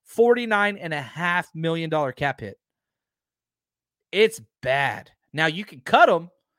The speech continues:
but if you cut him, you,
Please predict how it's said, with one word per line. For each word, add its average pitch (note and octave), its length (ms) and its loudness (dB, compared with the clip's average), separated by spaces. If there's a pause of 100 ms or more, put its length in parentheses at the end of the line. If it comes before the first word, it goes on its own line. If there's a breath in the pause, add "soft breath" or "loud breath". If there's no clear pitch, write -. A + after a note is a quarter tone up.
(680)
but D#3 300 2 (180)
if C#3 180 -8
you A#3 160 -4
cut A3 360 0
him, D4 280 -2 (920)
you, F#3+ 240 -6